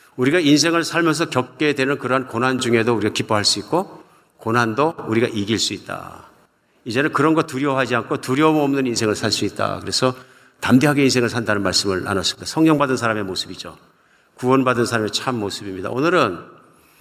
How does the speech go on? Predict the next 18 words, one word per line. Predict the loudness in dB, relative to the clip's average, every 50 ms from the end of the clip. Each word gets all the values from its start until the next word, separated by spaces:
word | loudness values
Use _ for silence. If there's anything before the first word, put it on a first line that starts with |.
| _ _ _ _
계속되는 | -6 -4 -4 -4 -4 0 2 4 4 4 2 0
본문 | -2 0 2 2 4
말씀이 | 4 4 4 2 2 0 2 0 0 0
지난주에 | 0 -2 -2 -2 -2 0 0
나눴던 | 0 0 0 0 -2 -4
마지막 | -4 -2 -2 0 0 0 0
십칠 | 0 -2 -2 -2 0 0 0 0 2
절 | 2 2 2
말씀부터 | 2 0 0 0 -2 -2 -2 -2 -2
시작해서 | -2 -2 -2 -2 -2 -4 -4 -4 -2 0 0 -2 -2 -4 _ _ _ _ _ -6
이십오 | -2 0 0 2 4 4 4
절까지 | 4 2 2 0 0 0 2
말씀입니다. | 0 0 0 0 -2 -2 -2 -2 -4 -6 -8 -10 -10 -10 -12 -14 -18 -20 _ _ _ _ _ _ _ _ _ _ _ _ _ _
그래서 | _ -4 -4 0 0 2 2 2 0 0 -6 -12 -20 -20 -20 -20 _ _ _ _ _ _ _ _ _ _ _ _
그렇게 | -4 -2 0 0 0
성령 | 0 0 2 4 4 4 6
받은 | 6 4 4 4 2
사람이 | 2 2 2 2 2 2 2 0 0 -2 -2 -4